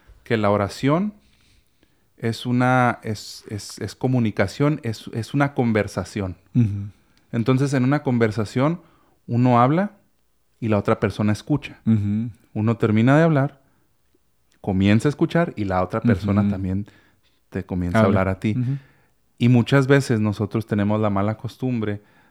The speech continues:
Speaker 1: de decir todo lo que traemos y luego, "Bueno, muchas gracias, señor".
Speaker 2: Sí.
Speaker 1: Y no, no nos damos ese tiempo. Es sano el silencio.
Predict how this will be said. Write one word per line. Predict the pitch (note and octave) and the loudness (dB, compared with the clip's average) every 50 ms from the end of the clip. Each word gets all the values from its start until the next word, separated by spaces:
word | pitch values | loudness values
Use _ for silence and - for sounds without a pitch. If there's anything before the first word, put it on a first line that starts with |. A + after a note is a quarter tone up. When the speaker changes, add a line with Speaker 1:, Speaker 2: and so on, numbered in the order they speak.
| _ _ | _ _
Speaker 1:
de | - G#2+ G2+ G2+ | -14 -4 -2 0
decir | G2 F#2+ F2+ - A2+ A2 A2 A2 | 0 0 0 0 0 0 0 0
todo | - C3 C3 C#3+ D#3 | 2 4 4 6 4
lo | D#3+ D#3 | 4 2
que | D#3 D3 | 0 -2
traemos | - D3 C#3+ D3 D3 C3+ B2+ A#2+ A#2 - - _ _ _ _ _ _ _ | 0 0 2 2 2 2 0 -2 -4 -8 -12 _ _ _ _ _ _ _
y | - G#2+ | -4 -2
luego, | G#2 G#2 G#2+ A2 | 0 2 2 2
"Bueno, | C3+ E3+ F#3 F#3+ | 2 0 0 0
muchas | F3+ E3+ - F3 E3+ | -2 -2 -2 -2 -2
gracias, | E3+ F3 E3+ D#3+ | 0 -2 -2 -2
señor". | D#3+ E3 E3 D#3+ - - - - - - - - _ _ _ _ _ _ - - - - - - - - | -2 -2 -4 -6 -8 -14 -14 -14 -16 -18 -20 -20 _ _ _ _ _ _ -20 -20 -18 -20 -20 -20 -20 -20
Speaker 2:
Sí. | _ - - C#3+ C#3+ C#3 A#2+ - - - | _ 0 2 4 4 4 0 -2 -10 -4
Speaker 1:
Y | - B2+ A#2 | -2 0 2
no, | A#2+ C3 C#3 D3+ D#3 | 2 2 2 2 2
no | - C#3 C#3+ D3+ E3+ | 0 2 2 2 2
nos | F#3 G3+ G3+ F#3 | 2 0 2 2
damos | F#3+ F#3+ F#3+ F#3+ F#3 - | 2 0 0 -2 -2 -2
ese | F#3+ F3 - F#3 | -2 0 0 -2
tiempo. | F3 - - D3+ C#3+ D3 D#3 D#3 D3 - E3 E3+ D#3+ E3 - - - - - _ _ _ _ _ _ _ _ _ _ _ _ _ _ | -4 -2 -2 0 0 0 0 -2 -4 -2 -4 -4 -4 -6 -14 -20 -20 -20 -20 _ _ _ _ _ _ _ _ _ _ _ _ _ _
Es | - C#3+ C3+ | -4 -4 -4
sano | - - - B2+ D3 D#3+ D#3+ D3 | -2 -4 -2 0 0 0 2 0
el | C3 A#2 | 0 0
silencio. | - - A2 G#2 A2 A2+ G#2+ G#2 - - - G#2+ G#2 | -2 -4 -2 0 0 0 0 -2 -6 -10 -16 -16 -16